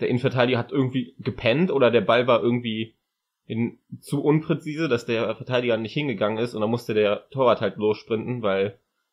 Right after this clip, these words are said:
der, äh, ich glaub, das war der Fink, der dann fast noch den Ball bekommen hätte vor dem Torwart. Und der Torwart hat sich dann einfach auf den Ball geworfen, wo ich im Stadion mich gewundert hab, warum der Fink da nicht durchzieht, sondern schon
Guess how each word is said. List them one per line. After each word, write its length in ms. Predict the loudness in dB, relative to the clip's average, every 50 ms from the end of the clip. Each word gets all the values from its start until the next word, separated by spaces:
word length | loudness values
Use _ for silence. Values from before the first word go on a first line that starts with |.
| _ _ _ _ _
der, 800 | -4 -2 0 0 0 0 -2 -2 -2 -2 -2 -2 -2 -4 -6 -8
äh, 60 | -12 _ _ _ _ _ _ _ _ _ _ _
ich 80 | -4 0
glaub, 140 | 0 0 0
das 160 | 0 -2 2
war 120 | 2 2
der 100 | 2 2
Fink, 420 | 2 2 2 2 2 0 -4 -6 -2
der 140 | 0 2 4
dann 280 | 4 2 2 0 -6 -12 _ _ _ _ _ _ _ _ _ _ _ _ _ _ _ _ _ _ _ _
fast 360 | _ -2 0 0 0 -2 -2 0
noch 140 | 0 2
den 120 | 2 2 4
Ball 160 | 6 4 4
bekommen 320 | 4 2 0 0 0 2
hätte 180 | 0 0 -2 -2
vor 180 | -2 0 0 2
dem 140 | 0 0
Torwart. 460 | 0 0 2 2 2 0 0 -2 -6 _ _ _ _ _ _ _ _ _ _ _ _ _ _
Und 240 | -6 -4 -4 -2 -2
der 120 | -2 0
Torwart 260 | 4 4 6 6 6
hat 140 | 4 0 0
sich 80 | 0 0
dann 220 | 0 0 0 0
einfach 360 | 0 -2 -2 -2 -2 -4 -4
auf 140 | -4 -4 -4
den 80 | -2 2
Ball 200 | 2 2 2 2
geworfen, 560 | 0 0 0 0 -2 -4 -8 -10 -10 -10 _ _ _ _ _ _ _ _
wo 160 | -4 -2 0 2
ich 260 | 0 0 0 -2 -4
im 140 | -2 -2 -2
Stadion 600 | 2 4 4 4 4 4 4 2 2 2 0 -2
mich 180 | -2 -2 -2 -2
gewundert 300 | 2 4 4 6 6 4
hab, 200 | 2 0 0 0
warum 240 | 0 0 0 2
der 120 | 0 0 0
Fink 240 | 0 -2 0 2 2
da 100 | 2 2
nicht 200 | 2 -2 0 0
durchzieht, 520 | 0 0 0 -4 -8 -4 -4 -4 -4 -2
sondern 240 | -2 0 0 0 -2
schon 480 | -2 0 2 2 4 2 2 0 -4